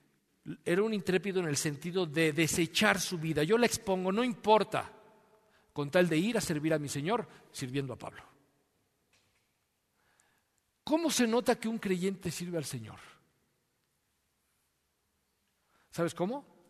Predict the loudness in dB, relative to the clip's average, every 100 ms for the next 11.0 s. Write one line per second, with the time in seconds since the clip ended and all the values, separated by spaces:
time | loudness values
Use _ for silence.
0 | _ _ -10 -4 -4 -4 -6 -10 -14 -16
1 | -18 -20 _ _ _ _ _ _ _ _
2 | _ _ _ _ _ _ _ _ _ _
3 | _ -2 0 4 4 4 0 0 0 -2
4 | -4 -4 -4 -4 -4 -2 -2 -2 -4 -4
5 | -4 -2 -2 -2 -6 -6 -6 -6 -6 -6
6 | -4 -4 -6 -6 -6 -6 -10 -16 -20 _
7 | _ -12 -2 0 0 -2 -10 -10 -6 -6
8 | -4 -6 -8 -10 -20 -20 -20 -20 -20 0
9 | 4 6 6 6 6 2 0 -2 -6 -12
10 | -8 -4 -2 0 2 2 2 0 -6